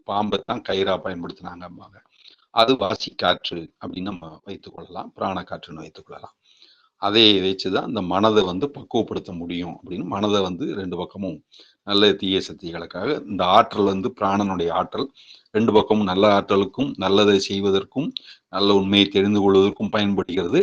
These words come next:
அதே நேரத்தில் தீய விளைவுகள் அல்லது உலகியல் நோக்கம், தெய்வீக நோக்கம், ரெண்டு நோக்கம் வச்சுக்கணும். தெய்வீக நோக்கத்துக்கும் பயன்படுது,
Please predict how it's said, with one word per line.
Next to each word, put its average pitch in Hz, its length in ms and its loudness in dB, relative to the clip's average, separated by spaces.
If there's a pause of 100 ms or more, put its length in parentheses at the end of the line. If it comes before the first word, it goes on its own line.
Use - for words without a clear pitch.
அதே 101 220 0
நேரத்தில் 104 400 -4
தீய 123 380 6 (580)
விளைவுகள் 107 480 6
அல்லது 107 280 4 (500)
உலகியல் 117 480 6
நோக்கம், 95 400 -2 (960)
தெய்வீக 110 380 2
நோக்கம், 95 280 -4
ரெண்டு 101 180 -2
நோக்கம் 98 360 0
வச்சுக்கணும். - 440 -8 (540)
தெய்வீக 120 420 6
நோக்கத்துக்கும் 107 540 0
பயன்படுது, 92 440 0